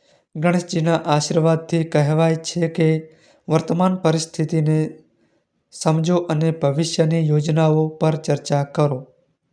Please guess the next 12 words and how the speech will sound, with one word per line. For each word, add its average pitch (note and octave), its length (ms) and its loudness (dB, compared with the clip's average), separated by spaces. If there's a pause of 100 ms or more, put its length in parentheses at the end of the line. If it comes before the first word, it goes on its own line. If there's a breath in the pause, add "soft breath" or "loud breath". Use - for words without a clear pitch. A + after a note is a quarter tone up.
(880 soft breath)
આજે D#3+ 280 2
તમે E3+ 320 -2
પરિવારમાં D#3+ 720 0
ચાલી D3+ 320 2
રહેલા D3+ 440 0
વિવાદને D3 600 0
દૂર F3 340 2
કરવા D3+ 360 2
માટે D3+ 640 0 (600 soft breath)
કેટલાક E3+ 480 2
મહત્વપૂર્ણ D#3 840 -2
નિર્ણયોમાં, D3+ 840 0